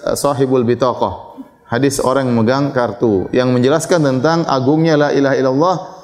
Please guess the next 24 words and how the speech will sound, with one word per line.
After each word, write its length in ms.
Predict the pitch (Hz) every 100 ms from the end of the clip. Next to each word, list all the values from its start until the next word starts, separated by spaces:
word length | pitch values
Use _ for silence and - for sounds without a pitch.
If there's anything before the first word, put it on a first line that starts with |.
| - _
bahwasanya 560 | 127 135 123 147 165
jika 240 | 135 147 139
la 80 | 160
ilaha 160 | 147 143
illallah 180 | 135 127
ditimbang, 440 | 131 185 170 139 156 165 - -
maka 240 | - 139 143
sangat 320 | 143 143 127
berat 240 | 135 139
sekali, 240 | - 156 151
bahkan 240 | 139 156
lebih 240 | 143 131 135
berat 120 | 135
daripada 720 | 127 117 123 135 143 143 - -
langit 240 | 123 127 120
dan 160 | 110
bumi. 320 | 110 104 90 - - - _ _
Saya 160 | - 147
bacakan 400 | 156 165 165 147
hadisnya, 400 | 151 123 131 139
halaman 240 | 123 127
lima 120 | 123 113
puluh 80 | 120
delapan. 400 | 110 123 147